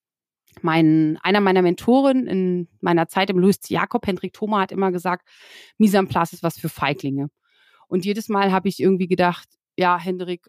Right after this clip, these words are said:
und, äh, trotzdem hat die halbe Gastro dank Mise en place an Weihnachten einfach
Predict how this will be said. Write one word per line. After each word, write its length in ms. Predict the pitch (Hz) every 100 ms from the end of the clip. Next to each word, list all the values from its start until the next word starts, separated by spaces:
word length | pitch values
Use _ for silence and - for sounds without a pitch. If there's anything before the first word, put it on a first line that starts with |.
| _
und, 380 | 170 175 170 -
äh, 200 | 165 165
trotzdem 600 | - - - - 196 202 185
hat 120 | -
die 120 | 170
halbe 260 | 180 180 190
Gastro 380 | 175 - -
dank 260 | - 170 165
Mise 160 | 175 185
en 100 | 185
place 240 | 170 170
an 140 | 165
Weihnachten 640 | 160 151 160 - 165 165 - _ _
einfach 440 | - 160 165 156